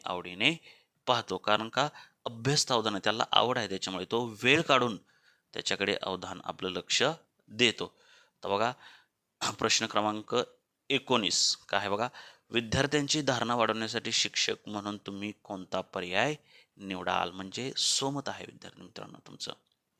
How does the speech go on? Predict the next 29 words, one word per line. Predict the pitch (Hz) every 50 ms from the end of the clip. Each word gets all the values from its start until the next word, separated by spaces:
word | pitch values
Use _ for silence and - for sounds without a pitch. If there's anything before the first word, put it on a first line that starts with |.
| _ _ _
म्हणजे | - 104 110
तुम्ही | - 113 117 123
शिक्षक | - - - - - - 113 -
आहात | 104 - 95 95 - - _ - - - - - _ _
आणि | 95 98 -
त्याची | 104 101 - - 120
धारणा | 110 104 110 - - 104 104 117 117
वाढवायची | 113 107 101 101 92 95 92 95
आहे. | 90 -
काय | 107 104 107
कराल | - 107 104 104 104 -
तुम्ही? | 104 101 98 98 101 98 98 - _ - - - - - - _
विद्यार्थ्याला | - 113 117 110 113 123 127 139 135 135 135
शिक्षा | - - - - - 123
करून | 120 - 123 123 123
अभ्यास | 120 113 104 113 113 - -
करायला | - 110 107 110 110
सांगाल, | - 113 110 110 107 107 98 - - _ _ _ _ _ _ _ _ _ _ _ _ _ _ _ _ _ _ _ _ _ _ _ _ _ _ _ _
विद्यार्थ्याला | - 110 110 107 113 120 120 123 127 127
मोठ्याने | 127 120 117 - - 120 117 117
वाचन | 117 113 113 - 113 113
करायला | 113 - 110 107 107 107 107
सांगू, | - - 110 107 104 104 95 - - _ _ _ _ _ _
त्याच्यानंतर | - 98 - - 113 107 110 107
काय? | 107 107 107
विद्यार्थ्याला | 104 101 101 98 104 104 101 104 101 104 101
शांतपणे | - - 101 98 98 - 95 - 95 98
वाचन | 98 98 95 92 - - -
करायला | 98 - 95 - - - 92 107 135